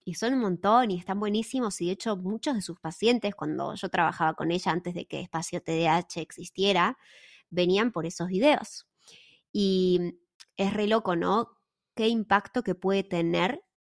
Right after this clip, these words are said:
la psicoeducación desde el lugar que quieras, ¿no? Y yo quería aprovechar para que usemos este capítulo para hablar un poco de eso, ¿no? En los minutos que nos quedan, de cómo puedo ayudar.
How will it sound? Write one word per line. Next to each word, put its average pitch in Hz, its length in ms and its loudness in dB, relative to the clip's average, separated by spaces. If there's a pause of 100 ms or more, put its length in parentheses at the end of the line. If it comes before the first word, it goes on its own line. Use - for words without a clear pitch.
(240)
la 180 200 -2
psicoeducación 175 1160 -2 (300)
desde 214 280 0
el 277 80 4
lugar 285 300 2
que 262 160 0
quieras, 214 360 0
¿no? 185 220 0
Y 247 100 0
yo 285 260 0 (120)
quería 226 260 -2
aprovechar 196 640 0
para 175 400 2
que 156 360 -4
usemos 220 380 0
este - 200 -6
capítulo 175 440 0
para 156 200 0
hablar 175 260 2
un 170 80 0
poco 170 260 -4
de 170 180 0
eso, 180 220 -2
¿no? 165 200 2
En 190 80 0
los 170 100 -2
minutos 180 320 2
que - 120 -12
nos 170 100 -8
quedan, 170 560 0 (560)
de 170 440 2 (1300)
cómo 269 360 4
puedo 226 380 4
ayudar. 190 680 0